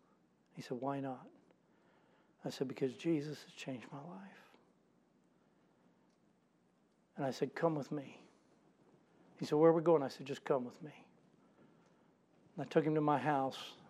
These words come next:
We walked in, and I said, "Dad, this is my new friend." I said his name. I said, "He needs to be saved."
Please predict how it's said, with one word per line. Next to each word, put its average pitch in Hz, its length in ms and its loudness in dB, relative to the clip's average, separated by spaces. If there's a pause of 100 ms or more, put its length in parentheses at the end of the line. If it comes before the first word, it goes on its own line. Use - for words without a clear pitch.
We 147 80 -6
walked 143 380 6
in, 151 80 8
and 135 140 2
I 135 60 0
said, 127 220 -2
"Dad, 143 320 4 (1700)
this - 80 -6
is 131 80 0
my 139 160 6
new 151 180 6
friend." 135 540 0 (840)
I 147 40 -16
said 135 220 0
his 131 140 -4
name. 123 320 -4 (1080)
I 143 80 -2
said, 131 380 -2 (320)
"He 160 160 0
needs 139 280 2
to 131 60 -10
be 123 140 -6
saved." 120 540 -8